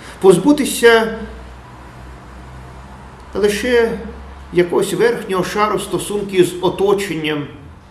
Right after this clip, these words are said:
позбавленим ті-, того глибокого відчуття братньої солідарності, подружньої любові, з того справжнього глибокого кохання, яке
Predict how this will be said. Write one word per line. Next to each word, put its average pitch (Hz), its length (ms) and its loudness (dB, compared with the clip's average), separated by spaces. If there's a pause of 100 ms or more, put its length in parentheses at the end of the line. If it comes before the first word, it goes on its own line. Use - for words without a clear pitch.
позбавленим 175 680 4
ті-, 156 400 -6
того 170 200 4
глибокого 170 500 2
відчуття 175 920 2 (2250)
братньої 170 500 4
солідарності, 147 960 0 (520)
подружньої 190 1000 4 (200)
любові, 175 760 4 (420)
з - 80 -12
того 202 240 6
справжнього 208 640 2
глибокого 196 520 2
кохання, 202 880 2 (320)
яке 175 560 6